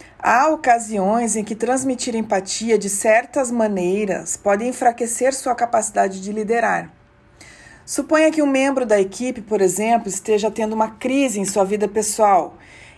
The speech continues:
e tenha ido ao bar da esquina, tá bebendo muito depois do trabalho com a sua equipe.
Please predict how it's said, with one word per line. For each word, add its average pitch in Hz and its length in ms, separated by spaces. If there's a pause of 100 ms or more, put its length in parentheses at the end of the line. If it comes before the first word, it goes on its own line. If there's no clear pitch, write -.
e 214 140
tenha 254 640 (320)
ido 226 260
ao 208 100
bar 196 380
da 185 160
esquina, 233 800 (580)
tá - 100
bebendo 196 400
muito 240 360
depois 202 280
do 196 60
trabalho 196 580
com 214 140
a 208 60
sua 226 180
equipe. 180 540